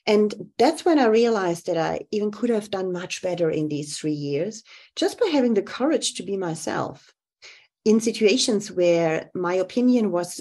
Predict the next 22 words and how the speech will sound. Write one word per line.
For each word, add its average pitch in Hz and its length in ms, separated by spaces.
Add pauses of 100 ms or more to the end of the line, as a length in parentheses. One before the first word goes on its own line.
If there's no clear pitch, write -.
(120)
differing 190 500
from 165 220
the 160 140
opinion 165 360
of 160 120
all 170 180
the 170 120
other 208 160
guys 156 320
in 160 80
the 156 100
room, 180 320 (300)
which 254 260
was 208 160
happening 185 420
relatively 165 680
frequently, 185 680 (300)
especially 208 440
when 160 140
it 151 80
came 175 400
to 170 460